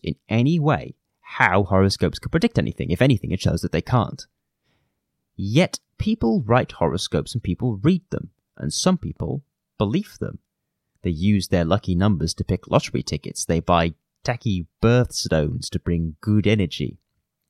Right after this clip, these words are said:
So whilst we can talk of houses or angels or the zodiac or the planes or the spheres, the science shows that none of that matters.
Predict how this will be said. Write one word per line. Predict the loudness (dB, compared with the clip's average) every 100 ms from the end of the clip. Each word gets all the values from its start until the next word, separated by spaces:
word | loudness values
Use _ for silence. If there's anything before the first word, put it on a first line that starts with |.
| _ _ _ _ _ _ _ _
So | 2 4
whilst | 4 2
we | -4
can | 0 0 2
talk | 2 0 -2
of |
houses | 0 4 4 4 2
or | 2 2
angels | 2 2 2 2 0
or | 0
the | 0
zodiac | 4 4 6 2 0 -2
or |
the | -4
planes | -4 -2 0 0 0
or | 0
the | 0
spheres, | -4 -2 0 2 2 0 -4 _ _ _
the | -4
science | -2 0 0 0
shows | 2 2 2
that | -2
none | 0 4 4 4
of |
that | 0 -4
matters. | -8 -10 -10